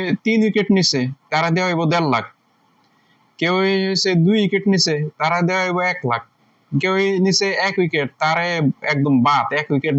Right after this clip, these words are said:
যে কেউ নিতে হয়, এক উইকেটের এটা বিবেচনা করা হইব না। এই যে এইভাবে বোলারদের ধরতে হইব। একশো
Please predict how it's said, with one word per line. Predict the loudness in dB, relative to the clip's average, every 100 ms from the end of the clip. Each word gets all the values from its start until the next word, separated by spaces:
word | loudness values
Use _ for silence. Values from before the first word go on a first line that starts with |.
| 0
যে | 0
কেউ | 2 2
নিতে | 2 -2
হয়, | -8 _ _ _ _ _ _ _ _ _ _
এক | -6 -4 0
উইকেটের | 0 -2 -2 -2 -2 -2 -6 -8 -6
এটা | -2 0 2
বিবেচনা | 2 0 0 0
করা | -2 -2
হইব | -2 -4
না। | -8 _ _ _ _ _ _ _ -20 _ _ _ _ _ _ _ -4
এই | -2 0 0
যে | 0 0
এইভাবে | 0 2 2 0 0 0 2
বোলারদের | 4 2 2 2 2
ধরতে | 0 -2 -2
হইব। | -2 -4 -10 -18 _ -4
একশো | -2 0